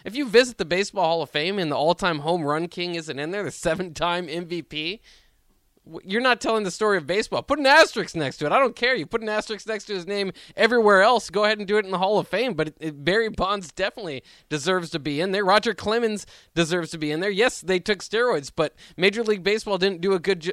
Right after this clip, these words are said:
a good enough job of trying to avoid players from doing steroids. So, the, I mean, to stand back and act high and mighty when they look the other way the whole time, it, that should reflect in your own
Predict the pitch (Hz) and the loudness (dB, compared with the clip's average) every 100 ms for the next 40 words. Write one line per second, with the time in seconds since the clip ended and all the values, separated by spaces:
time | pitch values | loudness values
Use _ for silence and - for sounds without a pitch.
0 | - 160 190 190 180 143 180 175 156 139 | -6 -4 -4 -2 -4 2 2 2 -2 -4
1 | 190 180 175 180 165 151 131 190 240 185 | -2 -2 -2 -4 -4 -4 -2 0 0 -2
2 | 170 135 135 - 131 139 135 - 139 143 | -6 -4 -6 -8 -8 -8 -8 -6 -6 -4
3 | 175 - 185 170 - - 160 156 185 175 | -6 -2 0 0 -2 -12 -6 4 4 4
4 | 180 - 180 175 170 143 139 - _ _ | -8 -6 -2 0 -2 -6 -20 -20 _ _
5 | - 160 - 208 208 175 185 190 165 165 | -12 -10 -6 -4 -4 0 2 2 0 0
6 | 185 - 185 170 147 185 208 160 156 170 | 0 0 0 0 0 -2 -2 -2 -2 -2
7 | 185 - 170 170 135 170 233 175 151 139 | -2 -2 -2 0 2 2 2 0 -4 -4
8 | - 139 151 185 - - _ _ - 196 | -4 -4 -4 -8 -18 -20 _ _ -10 -4
9 | 190 233 - 240 220 - 226 - 202 185 | 4 2 2 -2 -2 0 -2 0 -2 2
10 | 185 240 233 196 - - 214 208 208 | 6 8 6 2 -4 2 4 4 0